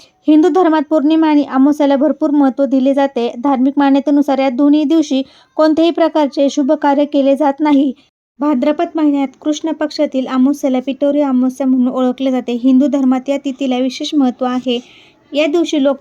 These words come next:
तर्पण, पिंडदान आणि श्राद्ध करून आपल्या पूर्वजांना प्रसन्न करतात.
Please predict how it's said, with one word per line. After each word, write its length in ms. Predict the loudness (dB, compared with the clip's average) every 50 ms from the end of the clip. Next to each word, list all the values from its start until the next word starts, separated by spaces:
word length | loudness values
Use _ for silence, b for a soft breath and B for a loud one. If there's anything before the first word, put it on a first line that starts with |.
| _ -2
तर्पण, 380 | -2 -2 -2 -2 -2 -2 -2
पिंडदान 520 | -4 -4 -4 -4 -4 -2 -2 -2 -2 -4 -4
आणि 220 | -4 -4 -4 -4
श्राद्ध 380 | -4 -4 -4 -4 -2 -2 -4 -4
करून 320 | -2 -2 -2 -2 -2 -4
आपल्या 340 | -4 -8 -8 -4 -6 -6 -4
पूर्वजांना 600 | -4 -4 -2 -2 -2 -2 -2 -2 -2 -2 -4 -4
प्रसन्न 480 | -4 -4 -4 -4 -2 -2 -2 -2 -2
करतात. 360 | -2 -2 -4 -6 -4 -6 -8